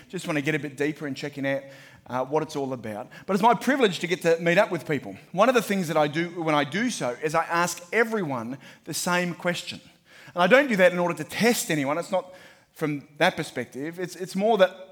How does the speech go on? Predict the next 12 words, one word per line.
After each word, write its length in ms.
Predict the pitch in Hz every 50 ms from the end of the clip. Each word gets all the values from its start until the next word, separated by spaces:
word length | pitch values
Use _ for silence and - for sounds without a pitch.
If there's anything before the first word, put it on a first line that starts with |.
| - _ -
I 180 | 170 180 196 202
can 180 | 196 170 160
hear 300 | 147 131 165 180 175 175
where 160 | 151 156 156
they're 140 | 143 147 139
coming 280 | 143 151 147 147 143 131
from. 200 | - - 104 69 - - _ _ _ _ _ _ _ _ _ _ _ _ - - - - - - - - -
The 80 | - 180
question 360 | - 240 254 247 - 240 214
sounds 300 | - - 202 190 190 160
very 300 | 143 143 190 214 247 240
simple, 600 | - - - 254 247 - - 120 104 143 208 220